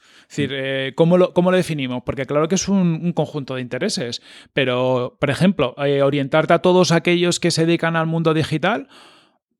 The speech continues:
Speaker 1: puede ser un nicho pequeño dentro de todo el mundo de los podcasts, pero puede ser un nicho demasiado grande si mi servicio es muy específico, si yo solo hago seo. Entonces, es, es, me, es una reflexión que es muy compleja.
Speaker 2: Sí.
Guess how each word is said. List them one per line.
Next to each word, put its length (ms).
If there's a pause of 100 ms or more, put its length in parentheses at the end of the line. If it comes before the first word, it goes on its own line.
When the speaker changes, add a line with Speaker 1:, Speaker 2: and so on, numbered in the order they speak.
Speaker 1:
puede 200
ser 160
un 140
nicho 340
pequeño 480
dentro 500
de 200
todo 160
el 80
mundo 220
de 40
los 140
podcasts, 280
pero 160
puede 160
ser 200
un 280
nicho 220
demasiado 520
grande 360
si 160
mi 100
servicio 380
es 80
muy 160
específico, 580
si 140
yo 140
solo 240
hago 180
seo. 340 (440)
Entonces, 500
es, 140
es, 60 (100)
me, 420 (320)
es 160
una 80
reflexión 400
que 140
es 120 (140)
muy 400
compleja. 640 (240)
Speaker 2:
Sí. 160